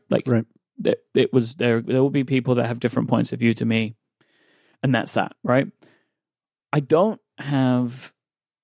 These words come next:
Speaker 1: any acceptance for differing points of view on racial inequality and police, police brutality. Like, I just don't, the things that I have seen, and when I'm talking, right, so, like, I understand that, like, police need to use force. They are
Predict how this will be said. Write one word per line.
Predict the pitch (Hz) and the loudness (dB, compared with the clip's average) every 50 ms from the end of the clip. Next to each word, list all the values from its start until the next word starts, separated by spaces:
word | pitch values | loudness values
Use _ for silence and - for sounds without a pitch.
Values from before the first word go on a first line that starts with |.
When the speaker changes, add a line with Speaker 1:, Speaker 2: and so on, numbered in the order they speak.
| _ _ _ | _ _ _
Speaker 1:
any | 147 151 160 180 180 160 127 | 2 2 2 2 2 0 0
acceptance | - - - - 143 - - _ - 135 113 98 - - | -2 -4 -2 0 0 0 0 _ -2 -2 -2 0 -2 0
for | - 120 | 0 0
differing | 107 - 117 113 - 120 117 113 110 110 | 0 2 -2 0 0 0 0 0 0 -2
points | - - 123 113 107 - - - | 0 0 2 2 2 0 0 -2
of | 117 110 | -2 -2
view | 113 113 113 110 110 110 110 110 117 131 - - _ | 0 0 0 2 2 2 2 2 0 0 -2 0 _
on | 127 117 110 110 110 113 110 - 107 - - _ _ _ - | 2 2 2 2 0 -2 -2 -4 -6 -8 -10 _ _ _ 0
racial | 135 120 113 117 - - 123 113 107 - - | 0 0 0 0 0 0 0 0 0 0 -2
inequality | 113 107 107 - - 120 113 110 110 - - - 113 120 123 - - - | -6 -6 -6 -4 0 0 2 2 2 0 -2 -6 -6 -4 -6 -6 -6 -4
and | - 117 113 113 110 110 - | -2 0 0 0 0 -2 -4
police, | - - 110 104 113 110 110 113 113 - | -2 0 0 2 2 2 2 0 -2 -4
police | - _ _ - 135 113 110 107 | -10 _ _ 2 2 4 4 0
brutality. | - - - - 127 131 139 123 113 - - - - - - - | -2 -8 -6 -2 0 0 2 2 0 -2 -4 -6 -8 -8 -6 -2
Like, | - - 64 - - _ _ _ _ _ _ _ _ _ _ _ _ _ _ _ _ _ _ _ _ | 0 0 0 -2 -4 _ _ _ _ _ _ _ _ _ _ _ _ _ _ _ _ _ _ _ _
I | - | -6
just | 139 - 170 170 - - | -2 0 0 -2 0 0
don't, | - 156 143 - - - | 2 2 2 2 -2 -4
the | 147 | -4
things | - - 196 208 220 208 - | 2 2 2 2 2 -2 -2
that | - 165 - | -2 -4 -2
I | - 147 147 | 0 0 0
have | 139 131 131 | 0 0 -2
seen, | - - 190 208 202 143 123 | -6 -4 -2 0 2 2 2
and | 120 143 | 2 0
when | 180 214 | 0 -2
I'm | 226 208 | -2 0
talking, | - 202 180 170 - - - | 2 2 2 2 0 -4 0
right, | - 156 - 180 | 0 0 0 0
so, | - - 175 | -2 0 0
like, | 170 143 - - | 0 0 -2 -4
I | 98 240 294 | -2 0 0
understand | 339 254 196 - - - 202 208 185 151 131 127 120 | 2 0 0 -2 -2 -2 0 2 4 4 2 2 0
that, | 120 - - | -2 -2 0
like, | 113 113 117 - - _ _ _ _ _ _ _ _ | 0 0 0 -2 -6 _ _ _ _ _ _ _ _
police | - 147 131 127 160 165 156 - - 139 | 0 0 2 2 0 0 0 -2 -4 -4
need | 127 123 131 143 147 131 - | 0 0 2 2 2 0 0
to | - 127 | -2 -4
use | 117 120 123 131 135 131 117 - - | -2 0 2 2 4 4 2 0 -4
force. | - - - 160 143 117 - - - - - - | -10 -2 2 2 2 2 2 -4 -8 -8 -8 -4
They | - - 120 113 | -2 -2 0 0
are | 110 110 113 113 117 117 117 - | 0 0 2 2 2 2 2 0